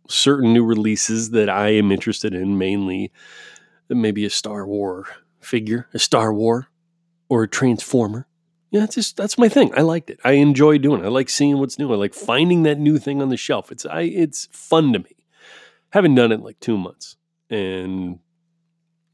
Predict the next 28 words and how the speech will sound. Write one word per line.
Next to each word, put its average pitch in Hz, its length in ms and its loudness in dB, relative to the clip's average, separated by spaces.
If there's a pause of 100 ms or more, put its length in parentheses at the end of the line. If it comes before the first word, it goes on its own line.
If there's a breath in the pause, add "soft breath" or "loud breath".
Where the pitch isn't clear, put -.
(1200)
I'm 113 120 2
itching. - 300 -2 (1400 loud breath)
So, 127 260 2 (1200 loud breath)
hope - 180 -8
I 175 60 -8
can 117 120 -2
do 120 120 0
that 95 200 -6
at - 120 -14
some - 200 -14
point. - 300 -16 (100)
I 131 40 -12
don't 123 220 -10
know. 107 200 -16
I'm 123 80 -8
not 117 100 -14
sure. 107 320 -12 (960 loud breath)
So 190 180 4
this 233 220 2
week, - 320 -6 (520)
I'm 151 100 2
gonna 180 120 4
keep 151 200 0
this 131 140 0
one 101 220 0
relatively 95 460 -2
short 82 340 -10
because 92 580 -8